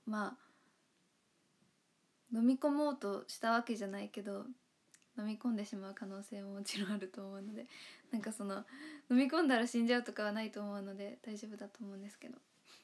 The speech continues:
一応ね、気をつけてます。そもそも何枚入りなんだ、それ。十枚入りですね。十枚入りで千円ぐらい。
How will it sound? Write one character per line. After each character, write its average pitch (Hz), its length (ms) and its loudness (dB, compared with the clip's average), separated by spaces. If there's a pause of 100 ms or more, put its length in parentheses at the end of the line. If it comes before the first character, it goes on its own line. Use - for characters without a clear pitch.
(260)
一 - 260 -8
応 202 100 -6
ね、 202 220 -6
気 - 140 -12
を 190 60 -12
つ - 120 -20
け - 120 -16
て - 100 -16
ま 208 160 -12
す。 - 140 -20 (1120)
そ 240 80 -2
も 247 100 4
そ 254 120 2
も 247 100 8
何 247 240 6
枚 285 140 4
入 285 60 2
り 285 60 2
な 285 120 4
ん - 20 6
だ、 226 80 2
そ 208 100 -10
れ。 185 120 -8
十 254 240 6
枚 311 200 4
入 294 40 2
り 294 80 0
で 294 80 2
す 285 100 -8
ね。 208 140 -8
十 262 220 0
枚 277 240 0
入 - 20 -2
り 269 80 -4
で 269 80 -4
千 254 240 2
円 233 100 0
ぐ 226 80 -2
ら - 60 -4
い。 - 80 -12